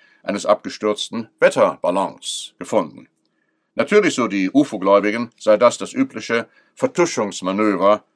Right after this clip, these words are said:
der Regierung gewesen. In Wahrheit habe es das Raumschiff gegeben, doch die U-S-Militärs hielten den Vorfall bis heute geheim.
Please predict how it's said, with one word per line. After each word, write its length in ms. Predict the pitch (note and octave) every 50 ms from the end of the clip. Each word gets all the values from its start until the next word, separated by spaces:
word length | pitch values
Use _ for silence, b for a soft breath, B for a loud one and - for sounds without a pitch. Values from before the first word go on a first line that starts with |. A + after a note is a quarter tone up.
| _ _ _
der 120 | F#2 F#2+
Regierung 420 | G2+ A2 A2 D3 F3+ F3+ D3+ B2 G#2
gewesen. 540 | F#2 F#2 F#2+ A2 G#2 E2+ D2 - - - _ _ _ _ _ _ _ _ _ _ _ _ _ _ _ _ _ _ _ _ _
In 160 | - A2 A#2+ B2+
Wahrheit 320 | E3+ G#3 G#3+ G#3 - -
habe 260 | E3 D#3+ D#3+ D#3 D3+
es 160 | - C#3+ C#3
das 180 | - B2 G#2+ -
Raumschiff 460 | F#2+ G2 A2+ B2+ C3+ - C3 B2+ -
gegeben, 640 | - G2 D#2+ F#2 B2 C#3+ D#3 D3+ D#3 D#3+ E3 D#3+ - _ -
doch 140 | A#2 A2
die 120 | - G2+ F#2
U-S-Militärs 800 | G#2 A#2+ C3 C3 - A2 G2+ F#2+ - - A#2 B2 B2+ C3 C3
hielten 240 | - A#2+ A2 - G#2+
den 80 | F#2 -
Vorfall 460 | - - A2+ A2 - - G#2 G#2 F#2+
bis 160 | F2+ D#2+ -
heute 160 | F2+ F2+ D#2
geheim. 380 | D2 D#2+ F2 G#2+ C3+ E3 F#3 F#3